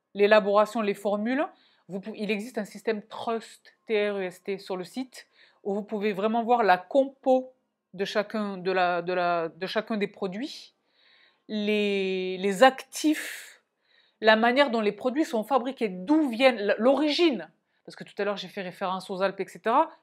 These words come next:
Clarins, ils sont pas là, bordel, ils ont, t'es vraiment allé voir sur le site. Trust. Trust me, go there. <laughs> Vous allez voir, c'est, c'est très sérieux, <laughs> d'accord ? Leur réputation n'est plus à faire, hein, je l'entends.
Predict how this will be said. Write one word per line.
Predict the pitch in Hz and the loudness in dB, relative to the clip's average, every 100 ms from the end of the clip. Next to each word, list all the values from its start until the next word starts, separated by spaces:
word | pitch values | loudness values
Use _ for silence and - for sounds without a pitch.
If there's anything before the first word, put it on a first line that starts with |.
| - | -2
Clarins, | 220 208 330 - | 4 4 4 -2
ils | 226 | -10
sont | 196 180 | -10 -2
pas | 202 | 4
là, | 294 | 6
bordel, | 262 220 208 208 | 6 4 0 -4
ils | 214 | -4
ont, | 277 | -6
t'es | 302 226 | -4 -2
vraiment | 240 311 | -2 2
allé | 262 226 | 2 2
voir | 226 | -2
sur | - 196 | -4 -14
le | |
site. | 175 190 _ - _ _ | -14 -20 _ -20 _ _
Trust. | - 233 226 - - - _ _ _ _ _ | 0 0 0 -12 -20 -20 _ _ _ _ _
Trust | - 214 220 | 2 2 2
me, | 196 180 175 | -8 -8 -6
go | 190 185 | -4 -2
there. | 175 160 - 233 233 | -2 -2 -4 -6 -2
<laughs> | 226 214 214 214 - - - _ | 0 2 0 -6 -12 -20 -20 _
Vous | 202 220 | 2 6
allez | 226 | 6
voir, | 226 320 - | 10 8 8
c'est, | 240 214 202 190 208 _ _ _ _ _ _ _ _ _ _ _ _ _ - | 2 2 2 0 -6 _ _ _ _ _ _ _ _ _ _ _ _ _ -18
c'est | - 202 | -6 -6
très | - - 254 | -4 0 0
sérieux, | - 202 180 175 - - | 0 -2 -2 -6 -8 -14
<laughs> | 214 185 | -14 -12
d'accord ? | 170 170 220 220 - - - | -10 -4 -4 -4 -20 -20 -4
Leur | 214 202 | 2 4
réputation | 208 208 214 208 | 4 0 -4 -4
n'est | 214 | -6
plus | 190 185 | -8 -8
à | 196 | -6
faire, | 220 180 | -4 -6
hein, | 165 160 _ _ _ | -6 -14 _ _ _
je | 175 | -12
l'entends. | 170 170 214 269 | -10 -6 -6 -8